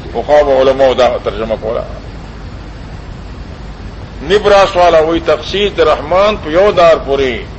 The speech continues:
او د رحیم په بل دار پورې دا تخصیص غلط دی. حدیث کی راضی یا رحمان الدنیا والآخرہ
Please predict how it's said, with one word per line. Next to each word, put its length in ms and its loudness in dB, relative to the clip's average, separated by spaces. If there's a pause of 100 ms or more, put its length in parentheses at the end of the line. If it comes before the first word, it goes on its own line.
(280)
او 120 -2
د 100 0
رحیم 440 2
په 80 2 (100)
بل 160 4
دار 220 6 (100)
پورې 280 0
دا 120 6
تخصیص 460 -2
غلط 200 2 (140)
دی. 180 -2 (1300)
حدیث 400 0
کی 120 2
راضی 340 4 (140)
یا 200 6
رحمان 420 2
الدنیا 480 2
والآخرہ 640 4